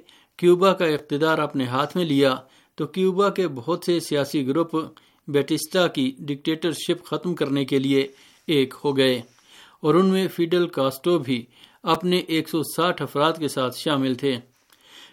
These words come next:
اس شورش میں کاسٹرو کے اندازے صحیح ثابت نہیں ہوئے۔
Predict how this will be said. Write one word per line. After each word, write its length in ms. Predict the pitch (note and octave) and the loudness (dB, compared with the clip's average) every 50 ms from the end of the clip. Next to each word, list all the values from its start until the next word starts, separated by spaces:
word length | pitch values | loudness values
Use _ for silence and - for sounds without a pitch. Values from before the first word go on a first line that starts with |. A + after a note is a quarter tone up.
| _ - | _ -2
اس 140 | F#3+ G3 F#3+ - - | 0 0 0 0 2
شورش 460 | F3+ F3 F3+ G3+ G#3+ - - - - - - | 2 4 4 2 0 -2 -4 -6 -8 -8 -4
میں 340 | D3 D3+ D#3+ D#3 E3+ F#3+ - - _ _ | -2 0 2 2 0 0 -4 -10 _ _
کاسٹرو 440 | - E3 D#3+ D#3 - - - F#3 F3+ | -4 -2 -2 -2 -2 0 0 0 2
کے 220 | F3+ F3+ F3 F3 - - - | 2 2 0 0 0 -4 -6
اندازے 500 | D3 C#3+ C3+ C#3+ D3 D#3 D#3 E3+ E3+ D#3+ | -4 -2 2 2 2 4 4 2 0 0
صحیح 280 | - - D3 D#3 D#3+ | 0 -2 -2 -2 -2
ثابت 420 | D3+ - C#3+ C3+ C3+ C#3 C3+ - C#3 | -2 -2 -2 -2 -2 -2 -4 -4 -2
نہیں 280 | C3+ C#3 C3 C3 C3+ | -2 -2 0 0 0
ہوئے۔ 340 | B2+ B2+ C3+ C#3 C3+ B2+ | 0 0 2 2 2 2